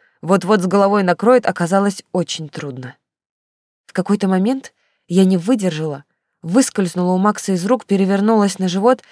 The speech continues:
и, выдохнув, нырнула в желе осознанно, на счёт три.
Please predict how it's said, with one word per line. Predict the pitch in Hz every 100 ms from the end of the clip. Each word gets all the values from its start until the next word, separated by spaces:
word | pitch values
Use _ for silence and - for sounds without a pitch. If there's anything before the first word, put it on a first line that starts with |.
| _ _ _ _ _
и, | -
выдохнув, | 180 240 220 190 190 180 - - _ _ _ _ _
нырнула | - 202 196 196 226 208
в | 170
желе | 185 190
осознанно, | 180 - 180 143 139 131 135 _
на | 175
счёт | 180 190 190
три. | - 175 135